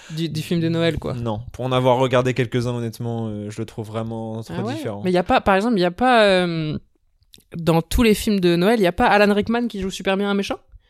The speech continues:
Speaker 2: <laughs>
Speaker 1: Non, ok, d'accord, je sais pas,
Speaker 2: Non,
Speaker 1: j'essaie
Speaker 2: ouais.
Speaker 1: de, j'essaie de capter les codes des films de Noël.
Speaker 2: Alan Rickman, il joue que dans Love Actually.
Speaker 1: Il joue dans Love Actually,
Speaker 2: Oui,
Speaker 1: Alan
Speaker 2: il joue
Speaker 1: Rickman ?
Speaker 2: dans Love Actually.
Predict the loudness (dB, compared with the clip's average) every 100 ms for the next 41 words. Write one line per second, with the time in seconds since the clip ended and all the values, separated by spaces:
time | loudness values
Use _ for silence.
0 | _ -20 -20 -20 -20 _ _ -14 -14 -10
1 | -8 -4 -2 0 0 -2 -4 -4 -6 -4
2 | -4 -4 -4 -2 -2 -2 -2 -4 -8 -6
3 | -4 -4 -4 -4 -4 -4 -4 -6 -6 -6
4 | -4 -6 -6 -8 -14 -12 -4 -2 -2 -4
5 | -6 -6 -8 -12 -12 -10 -8 -6 -4 -4
6 | -4 -8 -8 -16 _ _ _ _ -2 2
7 | 2 2 0 2 2 4 2 0 -2 -2
8 | -4 -4 -8 -12 -14 -14 -14 -14